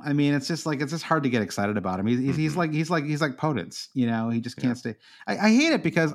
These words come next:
Speaker 1: I, I am not a very tall person myself. And I hate to see players like Podence and, and Lamptey not be able to stay healthy, but it's, it just feels like it's, it's always gonna be a little bit of struggle for him. You know, he's
Speaker 2: Yeah.
Speaker 1: like, he's like,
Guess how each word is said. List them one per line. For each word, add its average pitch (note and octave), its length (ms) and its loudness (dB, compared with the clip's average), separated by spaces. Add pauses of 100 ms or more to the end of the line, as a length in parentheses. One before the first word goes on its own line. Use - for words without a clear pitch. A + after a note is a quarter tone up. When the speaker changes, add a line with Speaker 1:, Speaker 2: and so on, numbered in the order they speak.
Speaker 1:
I, F#3 180 2
I F3+ 180 -2
am B3 120 2
not B3 100 4
a G3+ 60 0
very F3 160 0
tall E3 300 -4
person D#3 300 -4
myself. C3 420 -2
And A2 100 -6
I - 20 -2
hate D3+ 200 -2
to D3+ 40 -10
see C#3+ 160 -6
players C3 340 -2
like A2+ 180 -6
Podence B2 500 0
and, G2 180 0 (380)
and C3 140 4
Lamptey C3 360 4
not B2 140 2
be B2+ 60 2
able A#2+ 160 0
to A#2 40 -2
stay A#2 200 -4
healthy, B2 340 -2
but G2+ 260 -4
it's, - 340 -8
it B2+ 140 -10
just - 160 -8
feels D3 240 -2
like A#2 380 -4 (340)
it's, - 300 -12
it's A#2+ 100 -4
always C#3+ 180 2
gonna C3+ 120 4
be B2 60 4
a A#2+ 60 2
little B2 140 0
bit A2 80 0
of F#2+ 80 -6
struggle B2 380 -6
for F#2 120 -14
him. E2 140 -12 (140)
You G2+ 100 -4
know, G#2+ 120 -2
he's A#2 120 -2
Speaker 2:
Yeah. A#2+ 60 -6
Speaker 1:
like, - 140 -6
he's - 100 -14
like, C#3 140 -8